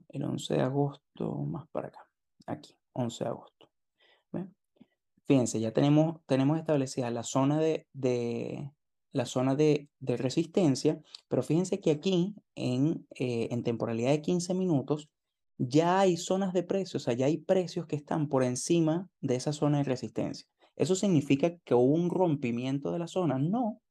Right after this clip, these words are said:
eso más bien cuando cierra la vela y la ves en velas de, de diarias, lo que terminas viendo es, eh, um, un falso rompimiento. Entonces, yo, yo lo que quería, lo que quería dibujar es que, fíjense que al bajarnos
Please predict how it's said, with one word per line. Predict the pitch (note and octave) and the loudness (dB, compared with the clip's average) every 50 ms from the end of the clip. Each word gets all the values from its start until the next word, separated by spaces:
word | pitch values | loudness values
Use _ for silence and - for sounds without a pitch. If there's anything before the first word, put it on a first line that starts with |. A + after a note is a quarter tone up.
| - | -12
eso | - C#3 - - D3+ | -10 -6 -2 0 2
más | E3 E3 D#3 | 2 2 0
bien | E3 E3 E3 F3 G3+ A3+ A#3 - _ _ _ - | 0 0 0 0 -4 -6 -8 -14 _ _ _ -2
cuando | - C3 B2+ A#2+ A#2 A#2 A2+ A2+ - - - | 0 0 2 2 0 0 0 -2 -4 -6 -12
cierra | - - - - C#3+ C#3+ C#3+ C#3+ D3+ E3+ | -12 -8 -2 4 4 4 6 4 2 2
la | E3 D#3 | 2 2
vela | D#3 E3+ F3+ F3+ D#3 B2 | 4 4 4 4 2 2
y | |
la | A2+ A#2 A#2 | 2 0 -2
ves | A#2 A#2+ A#2 | -2 -2 -2
en | C#3+ C#3+ D3 | -2 0 0
velas | C#3 D3 D3+ D#3+ D#3 | 0 0 -2 -2 -2
de, | - C#3+ C3+ C#3 - - | -2 -2 -2 -4 -8 -12
de | - B2 A#2+ A#2 A#2 A2+ A2 A2 A#2 A#2+ - C#3 - _ - - _ _ _ - | -6 -4 -2 0 0 0 0 -2 -2 -4 -6 -8 -12 _ -20 -20 _ _ _ -8
diarias, | - B2+ D3+ F3 F#3 F#3 D#3+ C3+ C3+ D#3 F#3 F#3 _ _ _ _ _ _ - | 0 2 4 6 6 6 6 4 4 2 2 0 _ _ _ _ _ _ 0
lo | - C3+ | 0 2
que | - B2+ | 2 4
terminas | - B2 B2 C3 C3 C3 C#3 D3+ | 2 2 0 0 0 0 0 0
viendo | D#3 D#3 D#3 D3+ D3+ D#3 D#3+ D#3 | 2 2 2 4 4 4 4 4
es, | D3+ E3+ G#3+ - - _ _ _ _ _ _ _ _ _ | 2 0 -2 -6 -10 _ _ _ _ _ _ _ _ _
eh, | - C#3 C3+ B2 A#2+ A2+ A2+ A2 A2+ A#2 | -2 0 0 2 0 0 -2 -2 -4 -6
um, | A2 A2 - - - - - - - D3 - _ _ _ _ _ _ _ _ _ _ | -8 -8 -8 -10 -10 -10 -12 -12 -14 -16 -20 _ _ _ _ _ _ _ _ _ _
un | - C3 C3 C#3 | 2 4 4 4
falso | C#3 - D3+ C#3+ C#3+ C#3+ D#3 | 4 4 2 4 4 2 0
rompimiento. | D#3 D3+ C#3+ A#2+ A2+ A2 A2+ D3 F3+ F#3 D#3 - - _ _ _ _ _ _ _ _ - | 2 2 2 0 0 0 0 0 0 0 -2 -6 -10 _ _ _ _ _ _ _ _ -6
Entonces, | C#3 A#2+ - D3+ D3+ D3+ B2 | -4 2 2 2 2 2 2
yo, | B2+ B2+ C#3 - - | 2 4 2 2 0
yo | C#3+ C#3 C3 | 0 2 2
lo | C#3+ D3+ | 2 2
que | F3+ E3+ | 0 -4
quería, | - D#3+ D3 D3 - - - - - | -2 -2 0 0 -2 -4 -6 -8 -10
lo | - - | -10 -8
que | - G#2+ | -8 -6
quería | - A#2 A#2 B2+ | -4 -2 0 2
dibujar | C#3 D3 D3+ D3+ D3+ D#3+ C#3 C3 | 2 2 2 2 2 2 2 2
es | B2+ C3 | 2 -2
que, | - - B2 A#2+ - - | -2 -2 -2 -2 -2 -2
fíjense | - C3+ C#3 D#3 E3+ F#3+ F#3 | 2 4 4 4 4 2 0
que | - D#3 | 0 0
al | C3 B2 | 0 0
bajarnos | A2+ A2+ D3+ E3 E3 C#3 B2+ B2+ B2 | -2 0 0 0 0 0 -2 -4 -6